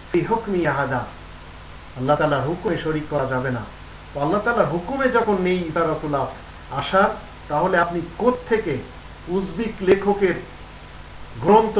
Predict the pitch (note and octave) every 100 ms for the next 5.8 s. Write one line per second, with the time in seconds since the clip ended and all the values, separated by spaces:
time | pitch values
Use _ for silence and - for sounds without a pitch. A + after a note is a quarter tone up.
0 | F#3+ F3+ F#3+ F#3+ F3 E3+ D3+ C3 D#3 F#3+
1 | F#3 F3 D#3+ - - - - - D3+ F3+
2 | F3+ E3+ E3 D#3+ D3 - - - - -
3 | - D3+ D3 F3+ F#3 F#3 D#3+ E3 E3 D#3+
4 | D#3+ D3+ C#3+ E3 - E3 D#3 E3+ A#3 A3+
5 | F3 F3+ E3+ E3 D3 B2+ -